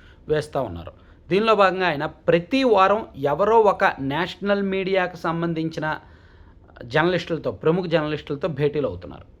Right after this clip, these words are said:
అయితే ఇది బయటకు తెలియదు. బెంగళూరు ప్యాలెస్లో జగన్మోహన్ రెడ్డి గారు ఎవరెవరిని కలుస్తున్నారు అనేది ఎవరికి బయటకు తెలియదు. సాధారణంగా బయటకు వచ్చే అంశాలు కాదు. ఏదో మీడియా సర్కిల్స్లో, నేషనల్ మీడియా సర్కిల్స్లో అప్పుడప్పుడు ఆ మాట ఈ మాట వచ్చినప్పుడు ఇదిగో జగన్మోహన్ రెడ్డి గారు ఇలా చేస్తున్నారని రావడమే తప్ప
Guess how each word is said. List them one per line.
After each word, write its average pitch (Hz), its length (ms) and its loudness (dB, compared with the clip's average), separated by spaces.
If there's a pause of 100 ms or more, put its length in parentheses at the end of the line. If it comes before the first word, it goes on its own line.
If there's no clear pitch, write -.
అయితే 175 200 8
ఇది 170 100 8
బయటకు 151 380 2
తెలియదు. 147 400 -2
బెంగళూరు 175 440 0
ప్యాలెస్లో 170 460 -2
జగన్మోహన్ 165 460 -2
రెడ్డి 160 160 -4
గారు 160 140 0
ఎవరెవరిని 160 480 -2
కలుస్తున్నారు 151 520 -4
అనేది 165 260 -6
ఎవరికి 202 420 -2
బయటకు 165 300 -2
తెలియదు. 135 340 -8 (380)
సాధారణంగా 175 520 2
బయటకు 156 320 0
వచ్చే 170 200 -4
అంశాలు 143 300 -4
కాదు. 107 240 -10 (400)
ఏదో 175 300 6
మీడియా 196 360 6
సర్కిల్స్లో, 180 600 0
నేషనల్ 147 400 -2
మీడియా 170 280 2
సర్కిల్స్లో 156 680 -4 (300)
అప్పుడప్పుడు 170 680 2
ఆ 143 100 0
మాట 160 240 0
ఈ 160 180 0
మాట 151 220 -4
వచ్చినప్పుడు 151 480 -2
ఇదిగో 147 200 -2
జగన్మోహన్ 151 460 -4
రెడ్డి 139 160 -4
గారు 143 120 -2
ఇలా 139 140 -2
చేస్తున్నారని 139 580 -4
రావడమే 139 380 -4
తప్ప 131 260 -4